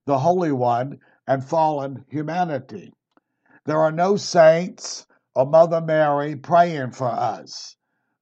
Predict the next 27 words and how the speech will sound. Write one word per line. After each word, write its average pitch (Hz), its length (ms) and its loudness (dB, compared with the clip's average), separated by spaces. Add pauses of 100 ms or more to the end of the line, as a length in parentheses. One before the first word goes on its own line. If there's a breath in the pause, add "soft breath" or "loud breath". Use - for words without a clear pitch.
(320 soft breath)
Their 175 240 0
reward 175 640 2
when 135 160 -4
they 160 160 4
died 135 640 0 (240 soft breath)
is 135 200 -4
to 143 140 -4
enter 165 360 -4
into 147 320 -6
bliss 151 580 -2 (360)
and 139 180 -4
never 156 300 0
be 151 140 -4
reminded 156 680 -4
of 139 220 -4
the 135 100 -8
things 135 440 -6
down 127 320 -2
here. 127 360 -8 (560 soft breath)
If 131 200 -6
they 180 160 0
go 175 180 0
to 151 100 -4
heaven 160 460 2
and 165 160 -6
then 160 140 -4
sit - 380 -4